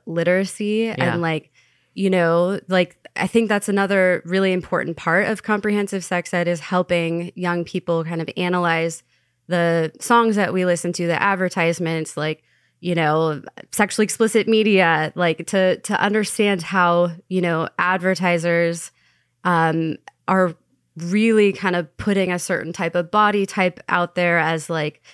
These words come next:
Speaker 1: the standard of beauty. Um, we see that, you know, on Instagram and with filters and all of this stuff. And it's, like, it's so important for young people to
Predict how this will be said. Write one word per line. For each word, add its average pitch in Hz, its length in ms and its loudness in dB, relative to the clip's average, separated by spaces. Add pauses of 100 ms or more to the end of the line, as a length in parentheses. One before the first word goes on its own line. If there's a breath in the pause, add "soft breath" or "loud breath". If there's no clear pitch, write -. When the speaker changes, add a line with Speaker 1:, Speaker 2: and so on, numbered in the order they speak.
(180 soft breath)
Speaker 1:
the 196 280 4
standard 202 640 2
of 175 280 0
beauty. 175 600 0 (400 soft breath)
Um, 175 300 2
we 170 120 2
see 180 200 0
that, 175 260 2
you 170 120 -2
know, 160 140 -2
on - 260 -4
Instagram 185 800 2
and 151 80 -8
with 156 140 -12
filters 196 640 2
and 180 80 0
all 208 160 2
of 214 100 -2
this 196 140 -2
stuff. 247 400 0
And 190 140 2
it's, 175 220 -2
like, 180 300 0
it's 196 140 -4
so 214 180 2
important 208 440 -2
for 196 100 -4
young 190 240 0
people 185 320 -2
to 180 300 -2